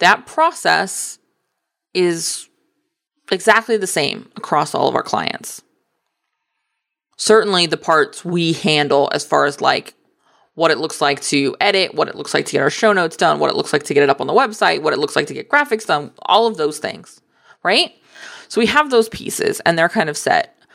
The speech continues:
Where the customization comes in, though, is still our clients, because every podcaster has to find their own rhythm. You know, I've talked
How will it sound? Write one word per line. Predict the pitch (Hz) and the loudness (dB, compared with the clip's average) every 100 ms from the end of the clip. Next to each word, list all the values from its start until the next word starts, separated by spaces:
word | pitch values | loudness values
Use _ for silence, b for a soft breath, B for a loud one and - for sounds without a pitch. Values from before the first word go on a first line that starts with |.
| B B - | B B 0
Where | 226 | 2
the | 285 | 2
customization | - 349 480 359 180 180 339 | 0 -2 2 2 2 0 -4
comes | 285 160 151 | -4 -2 0
in, | 147 | 0
though, | 143 135 | 0 0
is | 165 | -2
still | - - 214 247 | -2 0 0 0
our | - 175 | 0 -2
clients, | 170 160 160 - - - - B B B B | -2 -2 0 0 -4 -14 -14 B B B B
because | - 180 185 180 175 170 160 - _ - | -6 -6 0 4 4 2 -6 -12 _ 2
every | 220 226 254 262 | 2 2 0 0
podcaster | 226 175 165 170 226 247 - 349 381 415 _ _ _ _ _ _ _ _ - | 0 2 2 2 -2 -2 -2 0 0 -2 _ _ _ _ _ _ _ _ -2
has | 196 196 - | 0 0 -2
to | |
find | 214 233 220 | 2 2 4
their | 202 | 2
own | 180 160 | 0 0
rhythm. | 135 - - _ _ _ _ _ _ _ _ _ b b b b - | 0 0 -8 _ _ _ _ _ _ _ _ _ b b b b -6
You | |
know, | 175 | 0
I've | - - | 0 0
talked | - 202 214 | 0 0 0